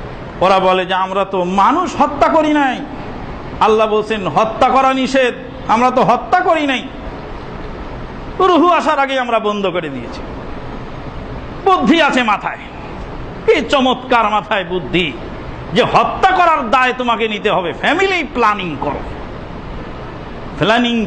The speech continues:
ফ্যামিলি প্ল্যানিংয়ের যারা আবিষ্কারক, যারা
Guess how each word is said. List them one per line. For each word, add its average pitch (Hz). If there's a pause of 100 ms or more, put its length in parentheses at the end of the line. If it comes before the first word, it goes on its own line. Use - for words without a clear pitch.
ফ্যামিলি 277 (100)
প্ল্যানিংয়ের 220
যারা 190
আবিষ্কারক, 196 (2500)
যারা 196